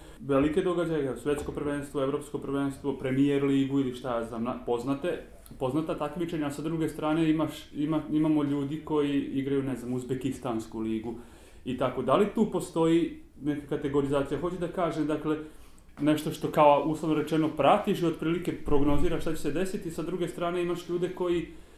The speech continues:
svakodnevno odlaze, igraju, kažem, te neke za nas egzotične, e, lige i takmičenja. Da li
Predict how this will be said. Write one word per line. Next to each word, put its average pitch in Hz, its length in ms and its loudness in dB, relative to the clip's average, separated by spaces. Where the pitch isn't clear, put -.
svakodnevno 165 720 2
odlaze, 151 600 0
igraju, 147 460 2
kažem, 131 320 -2
te 151 120 -2
neke 139 360 -4
za 143 120 0
nas 147 240 2
egzotične, 147 760 0
e, 139 40 2
lige 143 520 4
i 151 120 2
takmičenja. 165 500 2
Da 143 140 6
li 202 140 4